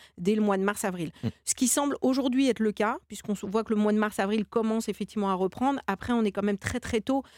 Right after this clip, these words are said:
Speaker 1: par rapport à une fenêtre de réservation qui est plutôt sur un mois que sur trois, quatre mois.
Speaker 2: Et, et
Speaker 1: Euh,
Speaker 2: et est-ce que le plus grave, c'est pas pour les salons professionnels ? Puisque quand on parle de tourisme, à Paris, il faut pas oublier que c'est une énorme partie du tourisme,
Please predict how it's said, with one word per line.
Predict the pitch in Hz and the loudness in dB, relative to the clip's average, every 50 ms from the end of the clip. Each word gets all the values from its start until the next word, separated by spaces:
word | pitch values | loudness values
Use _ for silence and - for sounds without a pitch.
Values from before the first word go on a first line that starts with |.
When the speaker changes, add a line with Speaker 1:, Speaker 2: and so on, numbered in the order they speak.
| - _ | -20 _
Speaker 1:
par | - 196 190 | -6 -4 -2
rapport | 190 190 180 226 226 214 | -2 0 0 0 0 2
à | 220 | 2
une | 202 190 | 0 0
fenêtre | - 220 208 208 208 190 | 0 0 0 0 2 2
de | 196 | 0
réservation | 190 202 190 196 190 185 190 196 - 240 240 | 0 2 2 2 2 0 0 -2 0 -2 -2
qui | - 233 | -2 -4
est | |
plutôt | - - 208 - 226 | -6 -6 -4 -2 -2
sur | 208 - 233 196 | 0 0 2 2
un | 202 208 | 2 2
mois | 208 220 240 247 | 4 2 2 2
que | - - 202 | 2 0 -2
sur | - - 190 | -2 -4 -6
trois, | - - 202 185 | -4 -4 -4 -2
quatre | - 202 - - | -2 -2 0 0
mois. | 214 220 269 330 - _ - - | 0 0 0 -2 -8 _ -6 -2
Speaker 2:
Et, | 139 123 | -2 -2
et | 123 - | 0 0
Speaker 1:
Euh, | - 190 190 185 185 180 110 - - - _ _ - | 2 2 2 2 2 0 -2 -4 -8 -14 _ _ 0
Speaker 2:
et | 110 127 | 0 0
est-ce | - - | 0 -2
que | - | -4
le | 185 | -4
plus | 127 - 120 104 | -2 -2 -2 -2
grave, | 101 98 127 151 - | 0 0 0 -2 -4
c'est | - 113 98 | -6 -4 -4
pas | - 127 | -4 -4
pour | - - 110 | -2 -2 -4
les | 95 90 | -2 -2
salons | - - - 110 101 - - | -4 -2 0 0 0 0 0
professionnels ? | - - 117 104 - 107 95 - 104 98 95 90 87 | 0 -2 -4 -2 -2 -4 -2 -2 -2 -2 0 -2 -4
Puisque | - - - - 104 | -6 -12 -6 -6 -4
quand | 92 - 120 110 - | -2 -2 -4 -2 -4
on | 120 | -2
parle | 113 139 123 107 | -2 -2 -2 -2
de | 95 120 | -4 -6
tourisme, | - - 104 98 117 147 180 175 - 135 117 - | -4 -4 -2 0 2 0 0 0 -2 -4 -4 -4
à | - 101 | -4 -2
Paris, | - 101 101 143 | -2 0 0 0
il | 165 - | -2 -4
faut | - - | -6 -10
pas | - - - 135 | -4 -2 0 0
oublier | 110 110 110 110 110 143 170 | 0 -2 -4 -2 -2 -2 -2
que | - | -2
c'est | - 135 110 - - | -4 -4 -4 -4 -4
une | 101 101 | -2 0
énorme | 110 110 113 127 151 170 156 143 127 | 2 2 2 2 2 2 0 -2 -6
partie | - 131 117 - _ - 131 117 | -8 -8 -8 -8 _ -6 -6 -6
du | 104 98 | -6 -10
tourisme, | - - 92 92 117 147 - - | -6 -4 0 0 0 0 0 -4